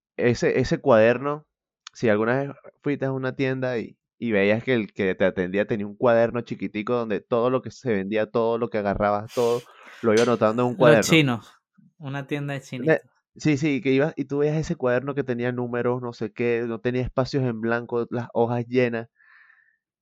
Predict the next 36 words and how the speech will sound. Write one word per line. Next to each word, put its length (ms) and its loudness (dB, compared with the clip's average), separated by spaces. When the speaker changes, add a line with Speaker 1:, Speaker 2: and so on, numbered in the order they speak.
Speaker 1:
pero 160 4
era 120 4
su 120 -4
registro, 440 0
era 120 2
su 100 -2
historial 500 0
de 100 2
venta, 400 0
era 140 0
su, 440 -4
su 160 -14
manera 340 0
de 240 -2
organizarse. 800 -2
Speaker 2:
Exacto. 400 -8
Speaker 1:
Que 100 0
ahora 360 4
lo 100 4
han 120 -2
llevado 280 4
al 120 0
blockchain 520 -4
y 360 -6
es 140 -4
como 180 0
que, 220 0
ah, 180 4
ok, 200 -4
mira, 180 -2
necesito 380 -8
ver 120 0
esta 120 -8
transacción. 640 -6
Te 120 -2
metes, 320 0